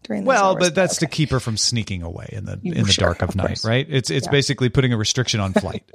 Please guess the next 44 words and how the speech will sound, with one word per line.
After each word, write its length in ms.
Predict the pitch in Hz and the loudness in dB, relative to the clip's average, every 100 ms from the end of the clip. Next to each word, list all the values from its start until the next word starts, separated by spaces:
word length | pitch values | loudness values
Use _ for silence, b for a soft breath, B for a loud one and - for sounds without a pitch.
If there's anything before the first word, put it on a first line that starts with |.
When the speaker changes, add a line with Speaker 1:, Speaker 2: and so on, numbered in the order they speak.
| - | -12
Speaker 1:
<laughs> 160 | - - | -12 -2
Speaker 2:
Flight. 240 | 156 147 | 2 4
It's 120 | 151 | 4
Speaker 1:
I'm 20 | 220 | 4
like, 60 | 180 | 4
Speaker 2:
reducing, 320 | 240 220 170 | 4 4 2
it's 140 | 160 165 | 2 2
reducing 320 | 170 202 143 | 2 4 4
the 80 | 113 | 0
fl-, 160 | 95 | -2
flight 360 | 95 - 147 - | -4 0 2 0
risk. 200 | - - | -8 0
That's 160 | 185 226 | 2 4
actually 240 | 220 160 | 4 2
a 40 | |
pretty 160 | 127 135 | 4 2
standard 360 | - 120 113 - | 4 2 2 2
thing. 180 | 113 | 0
Also, 400 | 123 190 214 175 | 2 2 4 4
having 240 | 135 147 147 | 6 4 2
to 60 | 135 | 0
surrender 340 | 143 135 123 | 2 2 2
her 100 | 110 | 0
passports, 640 | 120 120 - 117 98 - - B B B B - | 2 2 2 0 -2 -4 -8 B B B B -2
uh, 280 | 113 107 107 | 2 2 2
is, 160 | 139 120 | 0 0
is 260 | - 131 | 0 0
a 100 | 117 113 | 2 0
standard 380 | - 120 113 | 0 0 0
thing 120 | 117 107 | -2 -2
when 120 | 104 | 0
you're 120 | 104 | 0
under 180 | 101 101 | 0 -2
investigation, 800 | 98 101 95 95 95 92 98 95 B B B B | 0 -2 -2 -2 -2 0 0 -2 B B B B
uh, 260 | 110 110 120 | 0 2 2
and 180 | 139 139 | 2 4
be 120 | 143 | 4
under 100 | 135 | 4
the 120 | 120 | 2
watch 260 | 110 107 - | 2 2 0
of 80 | 107 | -2
a 60 | |
security 440 | - 113 - 143 123 | -4 -2 2 2 2
company. 500 | 117 107 104 101 | 0 -2 -2 -2